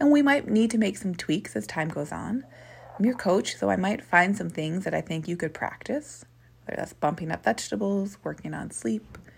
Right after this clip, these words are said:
ensuring that you're getting in those steps and figuring out ways for you to get the steps, et cetera. But the energy that that is coming from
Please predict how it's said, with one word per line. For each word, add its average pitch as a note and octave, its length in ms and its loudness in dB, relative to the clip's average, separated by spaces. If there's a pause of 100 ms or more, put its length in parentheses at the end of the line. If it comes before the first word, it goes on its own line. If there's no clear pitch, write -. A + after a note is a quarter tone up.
(580)
ensuring D#3+ 440 -2
that D3+ 100 -4
you're - 80 -2
getting G#3 460 0
in G#3+ 220 0
those G#3 200 -2
steps G#3 420 -2
and - 160 -8
figuring E3+ 300 -2
out E3 180 -2
ways E3 280 2
for F#3 320 -2
you G#3 240 -2
to G3 100 -6
get G3 160 -6
the G3+ 100 -4
steps, E3+ 380 -6
et - 100 -14
cetera. G#3 560 0 (920)
But F#3 260 6 (260)
the F3+ 220 0 (120)
energy C#4+ 480 4
that E3+ 180 -2
that B3+ 220 0
is A#3+ 140 0
coming C4+ 420 4
from - 460 -6